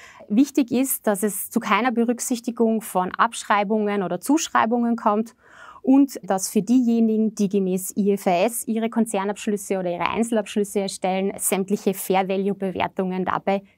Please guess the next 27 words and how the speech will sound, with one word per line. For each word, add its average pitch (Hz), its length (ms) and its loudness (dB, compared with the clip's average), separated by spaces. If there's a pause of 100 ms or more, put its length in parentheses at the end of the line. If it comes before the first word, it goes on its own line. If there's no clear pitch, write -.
nicht 196 420 0
zu 180 140 -2
berücksichtigen 175 680 -4
sind. 165 360 -6 (920)
Leasing 311 580 6
ist 226 260 0
wiederum 220 380 2
ein 202 60 -4
bisschen 196 460 -2 (160)
Sonderfall. 233 760 2
Der 202 120 0
darf 185 240 2
nur 185 120 0
dann 196 220 2
als 254 160 0
Cope-, 220 460 -2
äh, 202 140 -2
Capex 208 500 -2
berücksichtigt - 840 -4
werden, 185 460 0
wenn 185 160 -2
das 202 160 -2
Leasinggut 214 640 2
auch 180 140 -2
tatsächlich 185 680 -2
aktiviert 175 520 -2
wird. 165 220 -6